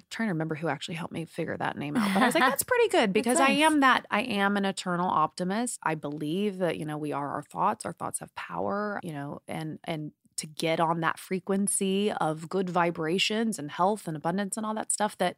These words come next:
Speaker 1: a lot of that originates within our thoughts and our feelings. And so I pay attention to that. I, I pay more attention to that now than I do my physical body, which just because of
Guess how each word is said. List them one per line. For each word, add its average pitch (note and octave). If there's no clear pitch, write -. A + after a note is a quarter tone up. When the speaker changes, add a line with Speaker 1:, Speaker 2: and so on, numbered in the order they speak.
Speaker 1:
a -
lot E3+
of F3+
that E3
originates D#3
within D#3
our D#3+
thoughts -
and D#3+
our D#3+
feelings. G3
And G3+
so G#3+
I G#3
pay A#3
attention F4
to A#3
that. D#3+
I, A3+
I G#3+
pay B3+
more C#4
attention E3+
to F#3
that D#3
now D#3
than E3
I D#3
do D#3
my D3+
physical F#3+
body, C3
which -
just -
because E3+
of F3+